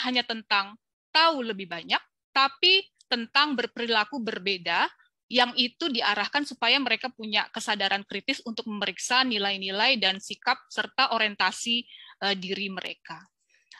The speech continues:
Nah, pendekatan partisipatoris melihat dirinya sebagai intervensi bagi, eh, pendidikan. Ini bertujuan untuk memfasilitasi pembelajaran dan proses berpikir kritis tentang,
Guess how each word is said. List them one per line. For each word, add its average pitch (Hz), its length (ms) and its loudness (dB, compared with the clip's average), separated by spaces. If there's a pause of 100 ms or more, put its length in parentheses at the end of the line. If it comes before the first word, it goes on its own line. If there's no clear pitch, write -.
(160)
Nah, 208 240 2 (560)
pendekatan 240 480 2
partisipatoris 240 800 0
melihat 240 400 2
dirinya 247 480 0
sebagai 220 480 0
intervensi 233 960 -4
bagi, 196 320 -4 (240)
eh, 196 240 -2
pendidikan. 185 640 -8 (160)
Ini 233 160 0
bertujuan 214 720 0
untuk 254 320 -4
memfasilitasi 240 800 -2
pembelajaran 208 640 0
dan 202 240 -4
proses 240 400 -4
berpikir 196 560 -8
kritis 185 400 -10
tentang, 202 480 -2